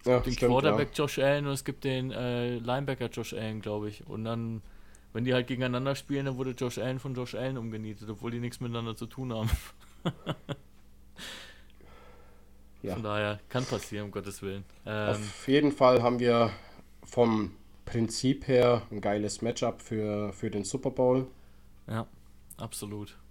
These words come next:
Speaker 2: Und ja, machen wir doch gleich die Überleitung. Was denkt ihr? Wer wird den Super Bowl zweitausenddreiundzwanzig gewinnen?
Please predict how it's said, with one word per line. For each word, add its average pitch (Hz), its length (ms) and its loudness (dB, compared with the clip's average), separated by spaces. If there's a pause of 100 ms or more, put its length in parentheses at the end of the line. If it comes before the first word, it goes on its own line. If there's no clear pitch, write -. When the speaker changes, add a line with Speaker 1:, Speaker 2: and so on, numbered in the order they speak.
(440)
Speaker 2:
Und 104 680 -2 (1160)
ja, 110 280 4 (600)
machen 131 240 4
wir 151 60 10
doch 143 120 6
gleich 139 220 4
die 135 80 -2
Überleitung. 107 720 4 (560)
Was 131 280 0
denkt 139 240 6
ihr? 107 240 0 (200)
Wer 117 480 6
wird 123 260 4
den 113 120 2
Super 127 340 0
Bowl 104 480 4 (320)
zweitausenddreiundzwanzig 101 1400 -2
gewinnen? 87 400 -8